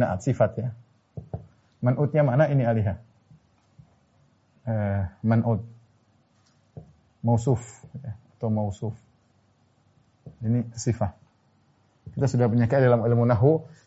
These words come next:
kalau ada jumlah datang setelah, eh, isim nakirah, maka dia adalah sifat bagi isim nakirah tersebut. Artinya, apakah aku menjadikan sembahan selain Allah? Yang sembahan-sembahan tersebut, jikalau Allah ingin kemudaratan bagiku, dia tidak bisa,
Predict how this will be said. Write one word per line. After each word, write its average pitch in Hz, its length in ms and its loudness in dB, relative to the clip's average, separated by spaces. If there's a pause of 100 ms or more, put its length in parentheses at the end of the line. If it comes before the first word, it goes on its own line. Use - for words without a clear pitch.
kalau 120 160 4
ada 139 240 10
jumlah 139 320 8
datang 135 400 4
setelah, 120 480 2 (640)
eh, 117 420 10
isim 117 240 0
nakirah, 135 320 4
maka 135 240 6
dia 147 160 6
adalah 143 240 8
sifat 143 400 2
bagi 131 400 0
isim 131 240 2
nakirah 127 320 2
tersebut. 110 480 0 (560)
Artinya, 139 400 6
apakah 160 320 8
aku 170 160 4
menjadikan 151 720 2
sembahan 147 400 4
selain 131 240 2
Allah? 156 240 6
Yang 226 320 6
sembahan-sembahan 170 480 8
tersebut, 110 480 2 (480)
jikalau 175 320 6
Allah 220 320 8
ingin 196 160 6
kemudaratan 180 480 6
bagiku, 156 400 6
dia 190 80 4
tidak 170 220 6
bisa, 151 260 4